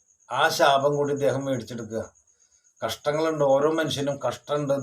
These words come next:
ദുരിതമുണ്ട്, നാശമുണ്ട്. ജീവിതം നല്ല രൂപത്തിൽ ജീവിക്കേണ്ടതുള്ളത് കോടീശ്വരനായിട്ട് ജീവിക്കേണ്ട യോഗമൊക്കെ ഉണ്ടാകും, ഗജരാജ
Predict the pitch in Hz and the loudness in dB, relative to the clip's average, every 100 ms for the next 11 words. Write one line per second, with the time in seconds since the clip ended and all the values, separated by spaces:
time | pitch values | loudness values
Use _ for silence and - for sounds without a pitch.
0 | 123 120 123 135 135 131 123 117 117 143 | -4 -6 -2 -2 0 0 0 0 0 0
1 | 139 127 110 - _ _ _ _ _ _ | 0 0 -2 -4 _ _ _ _ _ _
2 | _ 120 110 139 143 147 151 147 139 147 | _ -12 -6 -4 0 0 2 2 2 2
3 | 143 139 117 135 131 135 127 110 123 127 | 2 0 -2 -8 -6 -4 -4 -6 -6 -4
4 | 127 127 120 113 113 123 131 127 147 147 | -2 -2 -2 -4 -6 -8 -4 0 0 0
5 | 143 135 135 120 120 123 123 120 120 123 | -2 -2 -6 -6 -6 -6 -4 -4 -6 -8
6 | 123 117 110 95 92 _ _ _ _ _ | -4 -4 -4 -8 -18 _ _ _ _ _
7 | _ _ 127 123 135 131 127 | _ _ -2 2 6 6 6